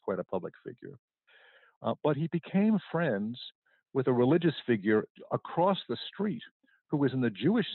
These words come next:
seminary across the street from Union Theological Seminary. This fellow was at, um, Jewish Theological Seminary right up there in the same area on Broadway and a hundred and twentieth. And his name was, uh, Rabbi Abraham Joshua Heschel. And Heschel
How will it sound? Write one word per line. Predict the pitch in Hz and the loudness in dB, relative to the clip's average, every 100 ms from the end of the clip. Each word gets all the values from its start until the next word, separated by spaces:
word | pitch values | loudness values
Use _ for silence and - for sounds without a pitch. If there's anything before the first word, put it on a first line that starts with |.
| - | -4
seminary | 110 98 98 101 117 | -2 -2 -2 -2 -2
across | - 117 127 | 2 2 2
the | - | -4
street | 139 - 98 - | -8 -6 -6 -4
from | 117 107 | -4 -2
Union | 131 117 101 | 0 0 -2
Theological | 98 95 95 101 - - | -2 -4 -4 -8 -12 -8
Seminary. | 98 92 90 107 - _ _ - | -8 -8 -6 -8 -10 _ _ -4
This | 151 - | -2 2
fellow | 113 104 | 4 4
was | 107 104 107 | 4 2 0
at, | 101 - | -4 -6
um, | 104 98 95 - 110 | -6 -4 -4 -10 -4
Jewish | 156 185 120 | 2 2 2
Theological | 113 98 123 95 101 98 | -2 0 0 0 -4 -4
Seminary | 110 98 98 98 101 - | -4 -4 -6 -6 -8 -2
right | 110 | 0
up | 131 - | 0 0
there | 110 | 0
in | 110 | 0
the | 110 120 | -4 -4
same | 113 | -2
area | 98 98 98 | -2 -4 -4
on | 95 - | -8 0
Broadway | 110 107 101 98 | 2 2 0 -2
and | 95 | -2
a | |
hundred | 92 98 | -4 -6
and | 98 - | -6 -4
twentieth. | 104 95 95 - _ _ _ _ - _ - | -4 -4 -8 -12 _ _ _ _ -20 _ -2
And | 120 | 2
his | 170 | 2
name | 143 131 | 4 4
was, | 127 - - - | 4 0 -8 -4
uh, | 110 107 | -2 2
Rabbi | 113 120 113 - | 4 4 2 2
Abraham | 123 123 123 117 110 | 2 2 2 2 0
Joshua | 101 101 98 104 98 - | 2 2 2 -4 -6 -8
Heschel. | 98 - - _ _ _ _ _ _ _ _ | -12 -14 -18 _ _ _ _ _ _ _ _
And | 113 107 104 _ _ _ _ - - | -4 -4 -6 _ _ _ _ -8 -2
Heschel | 156 - 151 | -2 0 0